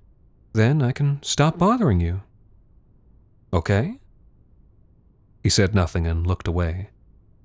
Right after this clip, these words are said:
She pulled her baton and used its cold edge to angle his head up at her. "Okay?" "Hmm,"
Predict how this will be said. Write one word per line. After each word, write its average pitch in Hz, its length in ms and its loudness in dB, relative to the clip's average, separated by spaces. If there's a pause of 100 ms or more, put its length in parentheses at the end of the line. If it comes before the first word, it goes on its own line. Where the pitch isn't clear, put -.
(220)
She - 160 -2
pulled 170 320 2
her 139 80 4
baton 117 520 2
and 92 100 2
used 104 220 0
its 95 120 -2
cold 127 480 0
edge 104 300 -2
to - 140 -4
angle 120 380 0
his 107 180 0
head 107 180 2
up 104 160 0
at 92 80 -2
her. - 400 -8 (1040)
"Okay?" 87 1800 0 (1300)
"Hmm," 131 120 6